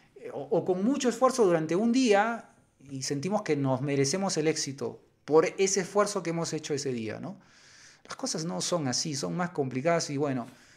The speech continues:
gente que quiere cambiar de, de, de técnicos, y yo creo que lo que hace Alianza Lima, por, a ver, aplaudieron algunos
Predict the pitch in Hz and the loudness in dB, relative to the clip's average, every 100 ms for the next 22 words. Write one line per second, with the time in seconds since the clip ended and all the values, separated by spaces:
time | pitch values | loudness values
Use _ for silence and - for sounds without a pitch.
0 | _ - - 185 180 165 143 170 175 170 | _ -20 -14 -8 -4 -4 -4 -4 -2 -2
1 | 143 - - - - - - - - - | -2 -4 -16 -20 -20 -20 -20 -20 -20 -20
2 | - - _ 165 139 143 165 175 165 139 | -20 -20 _ 0 2 2 2 2 2 0
3 | 127 131 127 127 131 135 131 127 160 175 | -2 -6 -8 -10 -12 -8 -6 -2 -2 -2
4 | 170 180 185 - - 127 127 143 160 131 | -2 0 0 -2 -6 -2 0 4 4 4
5 | 123 151 170 165 160 175 165 185 170 123 | 0 0 2 2 2 0 0 -2 -2 -6
6 | - _ _ _ _ - - 127 113 139 | -10 _ _ _ _ -14 0 2 4 4
7 | 151 165 214 196 175 196 202 165 190 | 6 8 8 6 6 4 2 0 -6